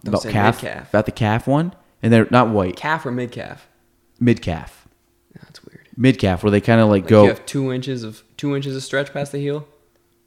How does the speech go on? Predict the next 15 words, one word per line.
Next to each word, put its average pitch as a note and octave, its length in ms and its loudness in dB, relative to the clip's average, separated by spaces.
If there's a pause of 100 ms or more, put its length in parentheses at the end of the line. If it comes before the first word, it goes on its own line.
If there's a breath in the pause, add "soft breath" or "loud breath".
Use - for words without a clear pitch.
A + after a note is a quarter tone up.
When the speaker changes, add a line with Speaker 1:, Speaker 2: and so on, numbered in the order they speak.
(140)
Speaker 2:
No, D#3+ 160 8
no, D3 140 6
no, G2+ 100 4
no, G#2 180 2
no, F#2 140 2
no. F2 100 -2
Probably, A2+ 320 2
like, F#2+ 160 -2
this - 160 -8
much. E2+ 260 -10
Speaker 1:
So F#2+ 80 -12
just A#2 200 -12
below A#2 220 -4
the F#2+ 60 -10
calf? - 340 -16